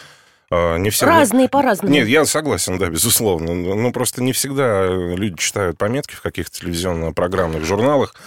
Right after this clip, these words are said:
Speaker 1: о том, что спасибо большое мебельному салону такому-то, да, за предоставленный интерьер. А,
Speaker 2: Мгм.
Speaker 1: и если ему, а он больше ничего делать не умеет, он просто вынужден, может быть, сниматься не в качественном материале или играть в сомнительных антрепризах, или
Speaker 2: Ну, так нельзя к этому относиться, к этой профессии вообще. Что значит «ничего делать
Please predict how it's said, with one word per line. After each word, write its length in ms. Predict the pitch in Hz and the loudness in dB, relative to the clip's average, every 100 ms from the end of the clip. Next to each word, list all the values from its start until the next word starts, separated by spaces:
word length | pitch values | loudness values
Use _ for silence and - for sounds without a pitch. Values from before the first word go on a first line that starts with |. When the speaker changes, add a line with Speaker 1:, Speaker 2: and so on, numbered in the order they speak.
| - - | -8 -4
Speaker 1:
о 80 | 95 | 0
том, 160 | 117 | 0
что 320 | - 95 95 | -2 0 0
спасибо 340 | 85 104 - 95 | 0 -2 -2 -2
большое 340 | 90 92 104 92 | -2 0 0 -2
мебельному 360 | 90 85 85 | -2 -4 -4
салону 380 | - 98 90 82 | -4 -2 -2 -4
такому-то, 460 | 98 101 139 113 82 | -6 -6 -6 -6 -6
да, 160 | 104 | -6
за 100 | 90 | -6
предоставленный 760 | - 85 87 - 95 87 82 - - - - - - | -6 -6 -6 -6 -6 -6 -8 -10 -18 -20 -18 -12 -4
интерьер. 520 | 101 127 123 95 69 - - - | -2 0 2 0 0 -6 -8 0
А, 300 | 101 - - | 4 4 4
Speaker 2:
Мгм. 60 | |
Speaker 1:
и 80 | 101 | 0
если 320 | 104 127 - 131 | 0 0 0 2
ему, 440 | 131 127 110 78 | 2 2 2 2
а 80 | 98 | 2
он 160 | 139 | 2
больше 240 | 131 120 110 | 2 -2 -4
ничего 200 | 98 117 | -4 -2
делать 300 | 107 92 82 | 0 -2 -2
не 100 | 82 | -4
умеет, 340 | 82 78 71 | -2 -4 -4
он 80 | 78 | -6
просто 260 | 90 - 120 | -4 -2 0
вынужден, 400 | 156 143 110 92 | 0 0 -2 -2
может 220 | 82 78 | -2 -2
быть, 100 | 71 | -4
сниматься 480 | 80 78 73 - 78 | -4 -4 -4 -4 -4
не 240 | 76 73 | -4 -6
в 80 | - | -4
качественном 460 | 78 - - 76 | -6 -4 -6 -6
материале 500 | 76 - 82 95 90 | -6 -4 -4 -2 -2
или 180 | 78 73 | -4 -4
играть 300 | 78 80 73 - | -4 -4 -4 -6
в 180 | 76 71 | -6 -6
сомнительных 520 | - 80 78 - 73 | -6 -6 -8 -10 -10
антрепризах, 640 | 80 78 78 - 90 76 - | -10 -8 -8 -6 -6 -6 -2
или 120 | 233 | 2
Speaker 2:
Ну, 140 | 254 262 | 4 4
так 200 | 277 302 | 2 2
нельзя 180 | 277 269 | 2 2
к 80 | 240 | 0
этому 220 | - 233 | 0 0
относиться, 420 | 226 277 226 - | 2 0 0 -4
к 60 | 175 | -6
этой 100 | - | -4
профессии 440 | 220 220 165 - | -4 -2 -6 -8
вообще. 320 | 170 170 - | -10 -8 -8
Что 140 | - 180 | -6 -6
значит 200 | 170 - | -6 -8
«ничего 240 | 170 180 | -8 -6
делать 240 | 170 143 | -2 -4